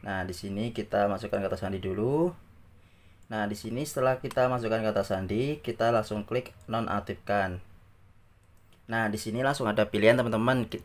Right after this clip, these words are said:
kita pilih iya atau tidak. Nah, di sini saya sedangkan mau bikin tutorial saja. Saya tidak akan menonaktifkan ini saya ya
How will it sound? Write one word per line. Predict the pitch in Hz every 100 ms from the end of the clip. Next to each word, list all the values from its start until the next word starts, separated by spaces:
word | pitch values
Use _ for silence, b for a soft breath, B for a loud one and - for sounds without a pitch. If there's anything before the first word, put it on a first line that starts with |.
| -
kita | - 104 127 -
pilih | 110 110 104
iya | 101 98 98 107
atau | - 98 101
tidak. | 98 95 - 104 98 - B B B
Nah, | 101
di | 98
sini | 90 110 110 135
saya | 104 101
sedangkan | 104 95 92 107 113
mau | 107 98 95
bikin | 87 - 104
tutorial | - 92 95 92 90
saja. | 90 87 95 98 113 147 - B B -
Saya | 98 101
tidak | 101 - 95
akan | 98 - 104 123 135 143
menonaktifkan | 107 107 110 110 107 92 85 95 - 110 120 131 147 - - - - - - - -
ini | 101 98
saya | 90 95 104
ya | 101 95 104 123